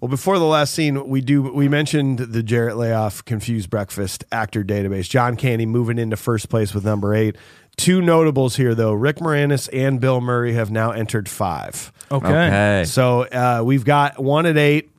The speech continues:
Speaker 1: uh, we've got John Candy at eight. We have, uh, Steve Buscemi, Rick to come in at seven.
Speaker 3: Yeah.
Speaker 1: We've got a bunch of sixes and we've got a bunch of fives. So there's, there's some competition here.
Speaker 3: Some,
Speaker 2: One of
Speaker 3: some
Speaker 2: the,
Speaker 3: wakes to be
Speaker 2: all
Speaker 3: made.
Speaker 2: those ties need to break through in order for a Mount Rushmore, probably.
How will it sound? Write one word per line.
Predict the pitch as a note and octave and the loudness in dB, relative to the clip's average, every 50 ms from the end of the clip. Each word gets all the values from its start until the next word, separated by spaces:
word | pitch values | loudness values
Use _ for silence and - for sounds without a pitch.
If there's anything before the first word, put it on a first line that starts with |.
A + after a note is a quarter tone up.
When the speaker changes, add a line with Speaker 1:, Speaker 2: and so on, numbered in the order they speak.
| _ _ | _ _
Speaker 1:
uh, | - B2 B2 A#2+ A#2+ | -2 0 0 2 2
we've | B2 B2+ B2+ | 2 2 2
got | C#3+ C#3+ B2+ | 2 2 2
John | D3 D#3 D#3 E3+ D#3 | 2 0 0 0 -2
Candy | - E3 D#3+ D#3 D#3 D3 | -2 0 0 2 2 2
at | C#3 C3+ | 4 4
eight. | C3+ C#3 C#3 C#3+ - | 4 2 2 0 -2
We | B2 B2+ B2 | -2 0 0
have, | B2 C3 C3 B2+ B2 A#2+ A#2+ A#2+ A#2 G2 - - | 2 2 2 2 2 2 2 2 0 -2 -6 -6
uh, | A#2 A#2+ A#2 A2+ A2+ A2+ A2 A2 A2 G#2 | -4 -2 -2 0 0 -2 -2 -2 -4 -6
Steve | - - - E3 E3+ D#3+ | -6 -4 -2 0 0 0
Buscemi, | D#3 C#3+ - - D#3+ D3+ D3+ D3 C3+ B2+ | 0 -2 0 0 2 2 2 0 0 0
Rick | C#3 C#3 C3+ | -2 -2 -2
to | - C3+ | -4 -8
come | - - C#3+ C3+ | -2 -2 0 0
in | C3 B2 | 0 -2
at | A2+ - | -2 -6
seven. | - - - C3+ B2+ B2 A#2 A#2+ A2+ A#2 A2 - - _ _ _ | -8 -2 0 2 2 2 2 0 -2 -4 -6 -10 -18 _ _ _
Speaker 3:
Yeah. | - C#3+ | -8 -4
Speaker 1:
We've | G#2+ A#2 | 0 2
got | C#3 B2+ | 2 2
a | B2 A#2 | 2 2
bunch | A2 C#3 D3+ D3 - D3 | 2 0 0 0 0 -2
of | C3 | -4
sixes | - - C#3 C3 B2 - - C3 B2 A#2 G2+ | -2 0 0 -2 -2 -2 -2 -2 -2 -2 -2
and | A#2 A2+ | -2 -2
we've | A2+ G#2+ | -2 0
got | A2+ A2+ A2 | 0 0 0
a | G#2 | 0
bunch | G2+ A2 A2 G#2+ | -2 -2 -2 -4
of | G2+ E2+ | -6 -8
fives. | - - G2 F2 E2 D2+ D#2 - | -6 -6 -6 -6 -6 -8 -10 -10
So | - - A#2+ A2+ A2 | -6 -4 -2 -2 0
there's, | G#2+ B2+ B2+ B2+ B2+ G#2+ - - - - - _ _ | 0 0 0 0 0 -2 -4 -10 -16 -20 -20 _ _
there's | - C3 C3 | -4 -2 0
some | - D#3 C#3 | 0 0 2
competition | F3+ F3 D#3 C#3 A#2+ - C3+ A#2+ G#2 - F#2+ E2+ | 2 2 2 0 -2 -4 -4 -4 -4 -6 -10 -10
here. | E2+ D2+ B1 - - | -12 -12 -14 -16 -14
Speaker 3:
Some, | - - - G#2 G2 F#2+ F2 - - - - | -12 -6 -2 -2 -2 -2 -4 -8 -14 -8 -2
Speaker 2:
One | D#3+ E3 F3+ | 0 2 4
of | F#3+ | 4
Speaker 3:
some | F#3+ F#3+ F#2 | 4 4 2
Speaker 2:
the, | F#2+ | 2
Speaker 3:
wakes | G#2 G#2 - - - | 0 0 -2 -4 -6
to | - | -2
be | G2 F#2+ F#2 | 0 0 2
Speaker 2:
all | F#2 D3+ D#3+ D#3+ | 4 4 4 4
Speaker 3:
made. | E3 | 2
Speaker 2:
those | E3+ D#3+ C#3+ | 2 0 0
ties | - - D3+ D3 D3+ D3 C#3 | -2 -2 0 0 2 0 0
need | C#3+ C#3+ | -2 -4
to | C3+ B2+ | -4 -4
break | A#2+ D3+ C#3+ C3 - | -2 -2 -2 -2 -4
through | - D3 D3 D3 D3+ | -4 -2 0 0 0
in | D3+ D3 | 0 0
order | D3 D3 D3 D3 | 0 0 0 -2
for | C3+ - D3+ D3 | -2 -2 -2 -2
a | D3 | 0
Mount | D3 C#3+ C#3+ C#3+ D3 | 0 -2 -2 -2 -2
Rushmore, | D3 C#3+ C#3+ - D#3 D3 D3 | -2 -2 -2 -2 -4 -4 -2
probably. | C#3 D3+ D3 D3 D3 D3+ D#3+ D#3+ D#3 | -2 -2 -2 -2 -2 -2 -2 -4 -4